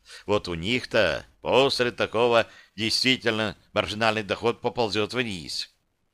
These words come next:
Глядишь, через полгода-год убытков начнут продавать свои А З С, которые мы уже у них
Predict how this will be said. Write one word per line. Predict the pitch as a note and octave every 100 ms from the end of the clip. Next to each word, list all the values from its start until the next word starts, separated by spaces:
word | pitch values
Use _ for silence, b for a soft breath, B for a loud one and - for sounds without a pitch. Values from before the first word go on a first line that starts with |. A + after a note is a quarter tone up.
| _ -
Глядишь, | G2 A2+ A#2+ C#3
через | - B2 A#2+
полгода-год | - B2 B2+ A#2+ A2 A#2+ A2+ G2+ A#2+ B2 - b b b
убытков | G2+ G2 B2 C#3 - C#3+ B2+ - _ _ -
начнут | A2+ - A2 B2+ A2+
продавать | C3+ C3+ B2+ G#2+ A2
свои | - A2+ G2+
А | G2+
З | G2 A#2+ D2+
С, | D2 - - _ _
которые | B2 B2 C3+
мы | B2+ B2+
уже | A2+ B2
у | A#2+
них | A#2+ A2+